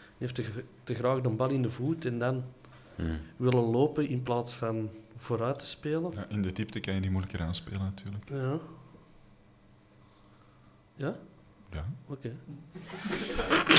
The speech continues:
Speaker 1: Oh, ik zie er slecht in. <laughs> Maar toen dat we zonder wingers zaten, zelfs niet, allee, met, met alles gekwetste,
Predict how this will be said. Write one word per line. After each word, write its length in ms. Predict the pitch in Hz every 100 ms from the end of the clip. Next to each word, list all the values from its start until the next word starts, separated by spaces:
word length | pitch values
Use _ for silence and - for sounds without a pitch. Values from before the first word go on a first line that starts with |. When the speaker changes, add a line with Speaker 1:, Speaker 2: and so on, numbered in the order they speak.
| - - - - - - - - 160 160 - - 214 - - - -
Speaker 1:
Oh, 160 | 165 120
ik 80 |
zie 160 | 123 131
er 80 | 113
slecht 300 | - 123 131
in. 180 | 117 113
<laughs> 40 | - - - - - - - - - - - - - - - - - - - - - - - - -
Maar 280 | 143 151 151 151 -
toen 180 | 160 147
dat 100 | 143
we 160 | 143
zonder 340 | 123 139 151 120
wingers 260 | 151 175
zaten, 420 | - 156 151 156 151 - - -
zelfs 360 | 120 123 123
niet, 280 | 131 123 120 - -
allee, 340 | 131 117 107 104
met, 320 | - 131 120
met 120 | 123
alles 220 | 127 131 -
gekwetste, 560 | 123 131 123 - 143